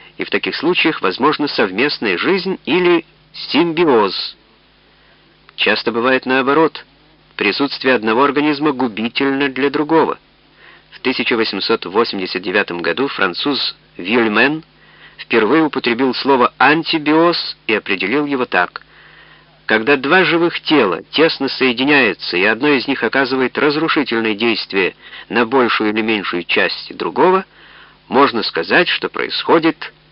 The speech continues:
антибиоз». Разительным примером этого явления служат патогенные микробы, которые в большом количестве попадают в воду и в землю. Большинство из них, к счастью, вскоре погибает,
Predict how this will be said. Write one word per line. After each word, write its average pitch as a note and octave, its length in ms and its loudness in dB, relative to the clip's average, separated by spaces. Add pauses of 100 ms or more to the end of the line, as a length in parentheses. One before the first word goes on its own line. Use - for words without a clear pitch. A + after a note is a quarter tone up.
(240)
антибиоз». A#2+ 1120 0 (2250)
Разительным G3 600 2
примером F3 520 2
этого A2 220 0
явления A2 540 0
служат E3 420 0
патогенные D#3+ 680 2
микробы, D#3 580 0 (580)
которые G#2 320 0
в F#2 40 -4
большом A2 380 2
количестве A#2+ 520 0
попадают G2+ 520 0
в F2 80 -6
воду D3+ 300 0
и D3 120 -2
в B2 40 -10
землю. F#2+ 440 -4 (640)
Большинство D3+ 640 0
из B2+ 200 0
них, E3 300 -2
к - 40 -12
счастью, C3+ 460 0
вскоре D3 380 -2
погибает, D#3 600 0